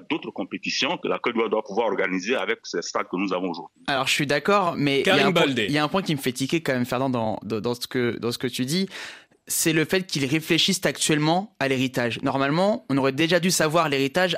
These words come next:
Speaker 2: avant de construire ou bien avant la compétition. Je prends pour exemple les Jeux Olympiques de Londres en deux mille douze. Ils ont revitalisé tout un quartier à l'est de Londres qui était à l'abandon.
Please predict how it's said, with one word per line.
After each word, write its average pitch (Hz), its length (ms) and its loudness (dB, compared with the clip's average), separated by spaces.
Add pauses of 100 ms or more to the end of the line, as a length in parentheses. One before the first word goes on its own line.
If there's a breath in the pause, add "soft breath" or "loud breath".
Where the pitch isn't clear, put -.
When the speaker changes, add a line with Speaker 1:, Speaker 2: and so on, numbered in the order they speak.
Speaker 2:
avant 135 240 0
de 147 100 2
construire 143 580 0
ou 131 100 -2
bien 147 320 0
avant 139 180 0
la 139 120 0
compétition. 127 600 -2 (260 loud breath)
Je - 100 -8
prends 180 160 0
pour 170 160 -2
exemple 156 320 0
les 139 40 0
Jeux 143 140 2
Olympiques 139 280 0
de 147 80 2
Londres 135 320 0
en 127 100 0
deux 123 80 2
mille 123 160 4
douze. 160 300 0 (260 loud breath)
Ils 135 140 0
ont 135 80 2
revitalisé 156 720 2
tout 208 240 0
un 185 100 2
quartier - 480 0
à 135 80 0
l'est 147 220 2
de 147 60 4
Londres 165 180 2
qui 156 80 0
était 135 100 0
à 131 60 2
l'abandon. 131 480 0